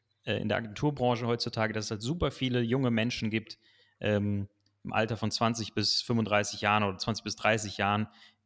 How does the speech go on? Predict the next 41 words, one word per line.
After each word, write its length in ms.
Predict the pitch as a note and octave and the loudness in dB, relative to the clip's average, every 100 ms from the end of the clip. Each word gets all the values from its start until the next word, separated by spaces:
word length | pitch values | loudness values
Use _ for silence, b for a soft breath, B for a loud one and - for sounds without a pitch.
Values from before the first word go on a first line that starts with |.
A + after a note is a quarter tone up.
| B2+ | -4
die 240 | D#3 C#3+ | 0 2
halt 220 | C3 B2 | 2 2
irgendwas 300 | A#2 A#2+ A2 | 2 0 2
machen 280 | C3+ B2 A2+ | 0 0 2
wollen, 400 | A2+ A2+ A2+ G#2+ | 4 4 4 2
Agentur 640 | G#2+ G#2+ - B2 B2 A#2+ G#2 | 0 -2 0 4 6 6 4
und 120 | G#2 | 0
was 140 | G#2 | -2
auch 100 | G#2 | 0
immer, 220 | A2+ A2+ | 2 2
hohe 160 | G#2+ G#2+ | 2 2
Preise 380 | - A2+ A#2 A2+ | 2 2 2 0
verlangen. 520 | - G#2 G#2+ G#2+ G#2+ b b | -4 0 0 0 -4 b b
Das 100 | A2+ | -2
ist 60 | - | 0
ja 60 | |
auch 60 | G#2+ | 0
so 120 | - | 0
der 180 | G#2 G#2 | -2 0
Hype, 320 | A2 A2+ A2+ | 2 2 0
so 180 | G#2+ G#2 | -2 -2
dieses 320 | G#2 G2+ - | -2 -6 -6
High-Price-Ding 640 | C3 C3 B2 G#2+ - A#2 G#2+ | -4 -2 -2 -2 -2 0 0
und 80 | |
so 100 | G#2 A2 | 0 -2
ist 100 | - | -2
ja 80 | |
auch, 120 | - - | -2 -2
hat 180 | D#3+ | -2
ja 100 | - | -2
alles 160 | C#3 B2+ | -2 -2
seine 180 | B2 A2 | -2 2
Daseinsberechtigung. 880 | A#2 A#2 A2 - G#2 G#2 G#2+ G#2 B B B - | 2 2 -2 -2 -4 -4 -4 -6 B B B -2
Aber 600 | G#2+ A#2+ B2 B2 - - - - - _ _ _ | 2 4 4 0 -8 -20 -20 -20 -20 _ _ _
die 80 | A2 | 0
Message 500 | G#2 B2+ - C3 - | 2 2 2 -2 -2
hier 300 | - A#2+ A#2+ | -2 0 0
ist, 320 | A2 A2 - | 0 -4 -6
bitte, 260 | - A#2+ A#2 | -4 -2 -4
bitte, 240 | G#2 - | -6 -6
bitte, 460 | G#2+ G#2 A#2 A2+ A2+ | -6 -4 0 -2 -4